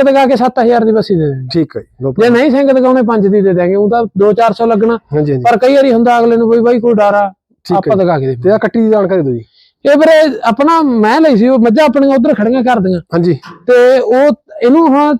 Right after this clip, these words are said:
Speaker 1: ਚਾਰਾਂ ਮਹੀਨੇ ਦੀ ਕੱਟੀ ਹੋ ਗਈ ਹੈ।
Speaker 2: ਠੀਕ ਹੈ ਜੀ।
Speaker 1: ਤੇ ਇਹ ਨਾ ਐਮ ਉਨੱਤੀ ਦੀ ਦੱਸ ਕੇ ਆਪਾਂ ਨੂੰ ਦਿੱਤੀ ਸੀ।
Speaker 2: ਹਾਂਜੀ।
Speaker 1: ਬਈ ਜੇ ਇਹਨੇ,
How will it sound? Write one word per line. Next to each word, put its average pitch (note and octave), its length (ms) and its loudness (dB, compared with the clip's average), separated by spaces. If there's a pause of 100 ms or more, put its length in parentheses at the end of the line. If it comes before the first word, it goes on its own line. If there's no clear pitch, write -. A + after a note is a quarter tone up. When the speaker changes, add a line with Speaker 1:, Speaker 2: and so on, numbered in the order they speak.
Speaker 1:
ਚਾਰਾਂ C#4+ 240 2
ਮਹੀਨੇ D#4 200 2
ਦੀ C4+ 120 0
ਕੱਟੀ B3 200 0
ਹੋ F#3 140 2
ਗਈ C#3+ 180 -2
ਹੈ। A#2 120 -6
Speaker 2:
ਠੀਕ F3+ 160 -4
ਹੈ D#3+ 60 0
ਜੀ। C#3 100 -4 (400)
Speaker 1:
ਤੇ A#3 340 2
ਇਹ B3 240 0
ਨਾ E4+ 180 2
ਐਮ C4+ 180 2
ਉਨੱਤੀ C#4 320 0
ਦੀ C4 100 2
ਦੱਸ B3+ 200 2
ਕੇ A#3+ 140 -2
ਆਪਾਂ A3+ 180 -2
ਨੂੰ A3+ 100 2
ਦਿੱਤੀ E3+ 260 -2
ਸੀ। G3+ 140 0
Speaker 2:
ਹਾਂਜੀ। F3 340 -2
Speaker 1:
ਬਈ G3+ 60 2
ਜੇ G3+ 80 0
ਇਹਨੇ, A3 240 2